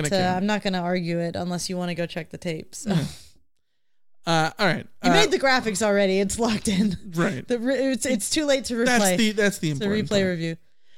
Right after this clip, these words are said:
Speaker 2: Uh, season standings. I have a ten and eight record. You are now nine and nine.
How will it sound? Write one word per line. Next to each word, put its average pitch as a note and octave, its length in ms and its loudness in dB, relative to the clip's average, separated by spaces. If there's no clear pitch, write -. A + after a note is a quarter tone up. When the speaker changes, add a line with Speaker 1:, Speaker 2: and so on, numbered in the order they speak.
Speaker 2:
Uh, E3+ 280 4
season G3+ 360 2
standings. C3+ 720 -4
I D#3 540 2
have D3 180 0
a D3 140 0
ten A3 680 0
and E3 240 -2
eight E3 240 -2
record. C#3 400 -4
You F3+ 200 2
are F3+ 100 0
now D3 500 0
nine F3 640 0
and D3+ 420 0
nine. D3 640 -2